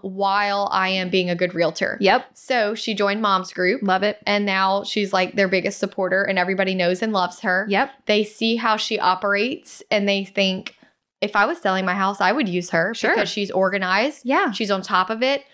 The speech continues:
Speaker 1: She responds to emails."
Speaker 2: Right.
Speaker 1: All those things.
Speaker 2: And they know her personally and she's likable.
Speaker 1: Yeah.
Speaker 2: So it's sort of like you just put yourself out there being a human and
Speaker 1: Yeah.
Speaker 2: it will come naturally.
Speaker 1: And be intentional with those people.
Speaker 2: I, I think moms are the best because moms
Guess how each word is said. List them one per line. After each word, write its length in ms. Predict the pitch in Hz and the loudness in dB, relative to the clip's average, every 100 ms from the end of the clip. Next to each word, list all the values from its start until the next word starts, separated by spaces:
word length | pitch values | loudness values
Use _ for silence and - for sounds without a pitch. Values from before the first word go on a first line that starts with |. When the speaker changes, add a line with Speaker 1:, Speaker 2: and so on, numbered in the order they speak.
| _ | _
Speaker 1:
She 160 | - 214 | -2 0
responds 480 | 202 - 196 196 | 0 2 2 2
to 80 | - | -2
emails." 640 | 170 202 208 226 247 277 277 | 0 0 2 2 2 0 -2
Speaker 2:
Right. 300 | 269 349 208 - - | 0 0 -2 -4 0
Speaker 1:
All 140 | 226 | 2
those 200 | 214 214 | 2 0
things. 600 | - 262 175 233 240 - _ 302 | 0 0 0 -4 -6 -14 _ -2
Speaker 2:
And 120 | 339 | 0
they 100 | 339 | 0
know 220 | 285 320 | 2 0
her 120 | 320 | 0
personally 640 | 302 311 349 349 285 269 277 | -2 0 0 0 0 2 2
and 100 | 277 | 0
she's 200 | 285 269 | 0 0
likable. 640 | 202 226 285 190 151 - - | 0 0 0 0 0 0 -2
Speaker 1:
Yeah. 220 | 233 285 | -2 0
Speaker 2:
So 380 | 247 240 233 - - | 0 2 0 -4 -8
it's 340 | - - 240 - | -8 0 0 0
sort 280 | - 294 | -2 0
of 120 | 285 233 | 0 0
like 220 | 220 220 | -2 0
you 80 | 214 | 2
just 200 | 247 - | 2 2
put 120 | 254 | -2
yourself 340 | 226 - 214 | 0 0 0
out 200 | 214 214 | 0 0
there 180 | 220 202 | 0 0
being 240 | 208 202 | 2 2
a 60 | 180 | -2
human 560 | 170 214 208 247 311 311 | -2 -2 0 0 0 0
and 160 | 220 | 0
Speaker 1:
Yeah. 100 | 202 | 0
Speaker 2:
it 80 | 185 | 2
will 160 | 208 208 | -2 0
come 240 | - 196 | -2 0
naturally. 400 | 175 175 - 240 | 0 0 -2 0
Speaker 1:
And 80 | 277 | 2
be 120 | 240 | 2
intentional 580 | 220 214 247 254 226 175 | 0 0 -2 0 0 2
with 100 | 185 | 2
those 180 | 185 196 | 0 0
people. 300 | - 262 - | -2 -2 0
Speaker 2:
I, 180 | 254 240 | 0 0
I 80 | 247 | -2
think 240 | - 294 | -2 -2
moms 420 | 226 202 202 220 | 2 2 2 0
are 80 | 220 | 0
the 80 | 196 | 0
best 340 | 185 - - | 0 -2 -2
because 300 | - 196 190 | -2 -2 -2
moms 640 | 196 196 220 247 285 277 | 0 0 2 0 -2 -6